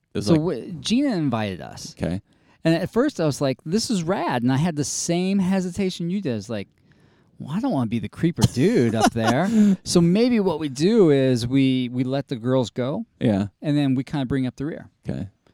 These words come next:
Speaker 2: They can go scare away all the rattlesnakes and all the other critters,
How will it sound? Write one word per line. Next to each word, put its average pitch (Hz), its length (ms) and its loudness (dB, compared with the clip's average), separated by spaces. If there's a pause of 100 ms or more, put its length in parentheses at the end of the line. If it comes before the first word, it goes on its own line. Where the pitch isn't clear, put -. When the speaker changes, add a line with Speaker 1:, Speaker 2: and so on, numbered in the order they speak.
(120)
Speaker 2:
They 139 100 2
can 135 100 0
go 135 160 2
scare 139 400 -2
away 139 220 0
all 110 160 0
the 110 80 -4
rattlesnakes 120 680 -4
and 127 140 -2
all 117 140 0
the 117 100 -4
other 127 240 -4
critters, 185 500 -6